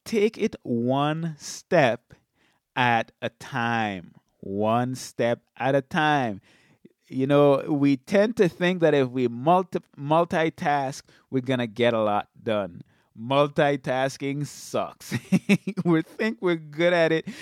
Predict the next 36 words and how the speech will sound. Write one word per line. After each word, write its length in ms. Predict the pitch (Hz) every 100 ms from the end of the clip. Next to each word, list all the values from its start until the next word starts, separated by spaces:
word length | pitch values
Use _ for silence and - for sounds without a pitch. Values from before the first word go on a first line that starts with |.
| -
We 100 | 160
think 240 | 170 185 175
we're 120 | 156
good 240 | 147 143
at 100 | 135
it, 180 | 131 117
but 160 | 131 127
really 460 | 127 156 180 180
and 140 | 175 151
truly, 420 | 156 156 151 151
we 360 | 127 139 139
are 240 | 131 127 123
not 360 | 120 120 120 - -
good 220 | - 113
at 200 | 110 98
it. 140 | 95 - - - -
Uh, 160 | 117
there 140 | 120 131
was 140 | 127
a 60 | 117
study 460 | - - 156 160
done 260 | 151 143 139
in 160 | 139 127
two 220 | 151 147
thousand 400 | 143 131 131 131
and 160 | 120
five. 480 | - 127 120 117 117 139 _ _
It 60 | 110
was 140 | 113
sponsored 640 | - - 127 131 127 127
by 280 | 123 117 110
Hewlett 520 | 104 165 156 143 -
Packard, 560 | - 151 143 113 92 - _ _ _
a 260 | 104 110 107
psychology 800 | - 117 - 131 135 135 135 127
professor. 680 | 131 120 147 143 - 120